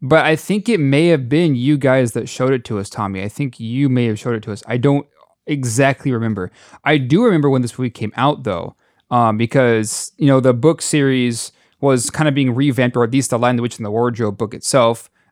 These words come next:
Um, they was revamping it because of the, you know, the motion picture that was coming out. And that was what really sparked my interest is, you know, I, I think I'm pretty su-, I'm pretty sure I al-, I had already heard of it, but had never read the books. Um, and I kinda got interested because of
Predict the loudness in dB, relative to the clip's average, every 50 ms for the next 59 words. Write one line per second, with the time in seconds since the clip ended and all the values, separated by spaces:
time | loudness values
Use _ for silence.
0 | -6 -4 -2 -2 -2 -2 -4 -6 -6 -8 -10 -8 -2 0 0 0 0 0 0 2
1 | 0 2 2 2 0 0 0 -2 -2 -2 -2 -2 -6 -8 -4 -2 0 0 2 0
2 | -2 -2 -4 -6 -6 -4 -6 -6 -4 -4 -8 -10 -10 -8 -6 -6 -4 -4 -4 -4
3 | -4 -4 -8 -10 -10 -10 -8 -8 -8 -10 -10 -10 -12 -10 -10 -8 -8 -8 -8 -10
4 | -12 _ _ _ _ _ _ _ -2 0 2 2 4 2 2 2 0 0 0 0
5 | 0 0 0 -2 -4 -2 -2 -2 -2 -2 -2 -2 -6 -4 -4 -8 -6 -2 -2 0
6 | 2 2 0 0 -4 -10 -10 -6 -4 -2 -4 -4 -4 -4 -6 -6 -6 -8 -8 -6
7 | -2 0 0 2 2 2 4 4 2 2 0 0 0 2 4 4 2 2 0 -2
8 | 0 0 2 2 2 0 -2 -4 -6 _ _ _ _ _ _ -2 0 0 2 2
9 | 0 0 0 0 0 2 0 0 0 0 -4 0 0 0 0 0 -6 -14 -14 -16
10 | -18 _ _ _ _ _ _ _ -2 0 2 2 2 2 0 0 0 0 2 2
11 | 2 0 -2 -4 -6 -4 -2 0 0 2 0 0 0 0 -2 0 0 -2 -4 -2
12 | -2 -4 -4 -2 -4 -6 -6 -6 -2 0 2 2 2 0 -2 -4 -4 -8 -16